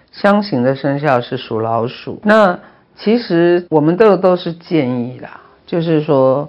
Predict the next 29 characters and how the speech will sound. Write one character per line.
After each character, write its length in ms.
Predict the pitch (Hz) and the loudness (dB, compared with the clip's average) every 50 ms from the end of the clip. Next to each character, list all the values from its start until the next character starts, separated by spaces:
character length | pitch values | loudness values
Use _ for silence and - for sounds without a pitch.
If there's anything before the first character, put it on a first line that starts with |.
| - | -4
你 100 | - 156 | -4 -2
自 160 | 156 160 247 | 0 2 0
己 140 | 233 190 139 | 2 0 0
大， 440 | 127 - _ - 247 - 175 165 170 - - _ _ | -2 -2 _ 0 2 2 2 0 -2 -6 -12 _ _
大 180 | - 233 202 | 0 2 2
略 240 | 208 226 202 170 143 | 2 2 2 0 0
知 240 | - - - 156 139 | -2 -4 -6 -6 -2
道 300 | 160 151 135 113 78 - - | 0 2 2 2 0 -4 -8
哪 140 | - 120 123 | -8 -8 -6
些 160 | 120 - 156 | -4 -4 -4
生 240 | 156 - 156 143 147 | -4 -2 -2 -4 -2
肖 220 | 147 - 147 135 120 | -2 0 0 0 0
跟 280 | 123 - 135 151 147 | -2 -4 -6 -6 -6
你 60 | 135 | -8
比 140 | 127 - - | -10 -12 -8
较 240 | 101 - 143 135 135 | -4 0 0 0 0
合， 540 | 131 - - _ - 113 107 104 107 110 120 - | -2 -6 -10 _ -4 -2 -2 0 -2 -2 -2 -2
哪 80 | 139 135 | -4 -2
些 140 | 156 170 | 0 0
生 220 | 170 170 175 165 165 | 0 0 0 0 2
肖 140 | 170 165 156 | 2 2 2
对 160 | 165 165 151 | 2 0 0
你 160 | 139 127 131 | 0 -2 -2
有 180 | 135 127 123 120 - | -4 -6 -8 -10 -4
帮 300 | - 139 131 127 131 131 | -2 -2 -2 0 -2 -4
助， 320 | 131 - - 127 101 101 - - | -6 -6 -8 -8 -8 -10 -10 -8
这 80 | - | -6
样 180 | 151 127 113 117 131 - - - | -4 -4 -4 -6 -8 -12 -12 -8
你 360 | - 139 139 123 - - | -6 -2 -2 -2 -2 -4